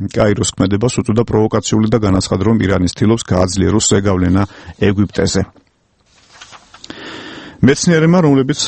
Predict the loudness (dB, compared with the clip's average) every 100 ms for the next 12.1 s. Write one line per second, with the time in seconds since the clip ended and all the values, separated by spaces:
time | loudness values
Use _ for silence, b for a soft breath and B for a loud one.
0 | -10 B -2 -2 0 0 2 0 0 -2
1 | 0 2 2 2 2 2 2 0 0 0
2 | 2 0 0 -4 -8 0 0 2 0 0
3 | -2 -4 0 0 0 -2 0 2 2 0
4 | 0 0 0 0 -2 0 0 0 0 0
5 | -2 -2 -2 -2 0 0 0 2 2 0
6 | -2 -2 -2 -6 B B B 0 2 2
7 | 2 0 0 0 0 -2 -2 0 0 2
8 | 0 0 0 0 2 2 0 0 0 0
9 | 0 2 2 0 0 0 -2 -2 0 0
10 | 0 -2 0 0 0 0 0 0 0 0
11 | 2 2 0 0 0 -2 -4 -2 -2 0